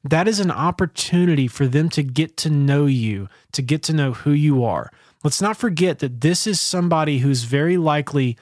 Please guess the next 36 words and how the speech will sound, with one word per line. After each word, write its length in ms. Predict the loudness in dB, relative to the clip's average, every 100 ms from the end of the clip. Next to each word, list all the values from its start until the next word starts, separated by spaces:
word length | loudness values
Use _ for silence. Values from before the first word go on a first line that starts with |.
| _ _
hiring 540 | -4 0 2 2 4
you, 280 | 4 2 -2 _
hiring 640 | -6 -2 2 2 2 2
you 240 | 4 4 4
remotely 800 | 2 2 2 0 -2 -4 -4 -6 _ _ _
from 180 | -4 -4
across 480 | -2 0 0 0
the 140 | -2 0
world, 480 | 2 2 2 2 -2 -8 _ _ -4
and 140 | 0
they 100 | 2
don't 180 | 2 0
have 160 | 0 -2
a 60 |
clue 520 | -2 -2 0 2 2
if 200 | 0 -2
you're 140 | 0 0
gonna 160 | 0
take 240 | -2 -4 -2
their 160 | 0
money 340 | 2 2 2 2
and 260 | 2 2 4
run 360 | 2 2 0
or 140 | 2 2
not. 400 | 2 -2 -6 -14 -20 -20 _ _ _ -6
Half 340 | -2 0 0
of 60 | -2
the 80 | -2
people 340 | -2 0 0
I've 160 | 0 0
worked 280 | 0 0
with 200 | -2 -2
have 100 | 0
never 420 | 0 2 2 2 2
worked 320 | 2 0 -2
with 140 | -6